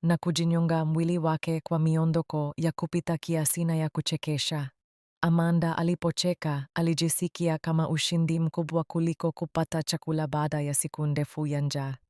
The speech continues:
Kicheko chake kilimfanya moyo wake udunde haraka. Alicheza kwa bidii zaidi, kwa fujo zaidi. Kila makofi na kicheko kutoka kwake kilimpa nguvu mpya. Katika dakika hizo za thamani,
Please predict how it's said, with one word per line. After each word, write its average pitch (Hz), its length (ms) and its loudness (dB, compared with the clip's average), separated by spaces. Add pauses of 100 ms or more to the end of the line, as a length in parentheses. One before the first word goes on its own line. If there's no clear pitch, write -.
(120)
Kicheko - 400 0
chake 160 320 -4
kilimfanya 180 760 2
moyo 170 380 4
wake 160 260 0
udunde 165 380 4
haraka. 151 580 -2 (640)
Alicheza 170 500 2
kwa 170 180 0
bidii 170 280 2
zaidi, 160 480 0 (440)
kwa 165 140 2
fujo 170 340 2
zaidi. 151 520 0 (840)
Kila 170 200 4
makofi 160 500 2
na 160 120 4
kicheko 170 420 0
kutoka 156 580 -2
kwake 165 280 -4
kilimpa 156 480 2
nguvu 156 280 2
mpya. 147 380 -2 (760)
Katika 185 360 2
dakika 170 400 2
hizo 165 280 4
za 160 140 2
thamani, 147 560 0